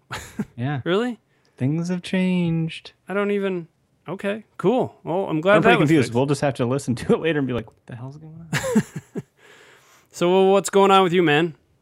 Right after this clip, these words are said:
Speaker 2: Welcome to the Twilight Podcast. <laughs> Uh, uh, all sorts of stuff, man. You know, I just had a two-week break off of class. Today marks day one for another eleven-week semester, so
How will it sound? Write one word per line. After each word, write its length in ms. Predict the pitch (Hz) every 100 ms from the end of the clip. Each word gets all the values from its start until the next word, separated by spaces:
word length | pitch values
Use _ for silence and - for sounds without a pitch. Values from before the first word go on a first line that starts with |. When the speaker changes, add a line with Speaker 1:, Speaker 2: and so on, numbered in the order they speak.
| _ -
Speaker 2:
Welcome 340 | 151 180 214
to 80 | 214
the 260 | 196 185 151 _ _ _ -
Twilight 520 | - 214 143 104 101
Podcast. 840 | 101 110 - - 139 123 - - - - - -
<laughs> 520 | - - - 466 - -
Uh, 340 | 139 147 147 120 - _ - - _ _
uh, 460 | - 143 151 151 156 - _ _ _
all 140 | 185
sorts 200 | 202 254
of 60 | -
stuff, 240 | - 127
man. 320 | 139 147 175 147 -
You 120 | 156
know, 200 | 160 170 _ _ _ _ -
I 20 |
just 140 | 151 -
had 160 | 160
a 220 | 151 143
two-week 340 | 139 - 160 143
break 240 | 143 147
off 160 | 156 139
of 80 | 127
class. 400 | 127 139 160 -
Today 240 | - 131
marks 320 | 127 127 -
day 160 | 127 120
one 400 | 117 120 143 160
for 400 | - 123 120 120
another 260 | 117 120
eleven-week 480 | 117 120 123 120 120
semester, 480 | - 120 135 - 160
so 400 | - 127 117 117